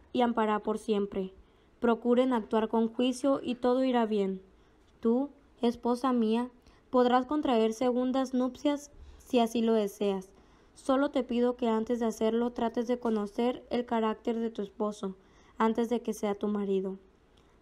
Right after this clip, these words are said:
Pues el mundo está lleno de periquillos aprovechados, que no detestan sus vicios como yo. Una vez que les conozcas como hombre de bien, únete a él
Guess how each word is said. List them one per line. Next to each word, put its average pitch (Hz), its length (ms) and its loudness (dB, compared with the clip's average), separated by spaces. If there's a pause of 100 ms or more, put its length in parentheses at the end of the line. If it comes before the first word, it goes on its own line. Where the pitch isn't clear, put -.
(160)
Pues 240 240 2
el 226 100 2
mundo 226 300 0
está 254 240 0
lleno 233 260 0
de 240 140 0
periquillos 233 840 0 (380)
aprovechados, 196 920 -2 (160)
que 240 120 0
no 226 200 2
detestan 247 580 -2
sus 226 180 -6
vicios 220 360 -2
como 202 260 -2
yo. 190 280 -2 (960)
Una 269 300 2
vez 262 220 -2
que 277 140 -2
les 254 180 0
conozcas 220 720 -4 (340)
como 226 440 2
hombre 240 260 0
de 208 140 0
bien, 214 340 -2 (400)
únete 277 400 0
a 202 140 2
él 196 260 0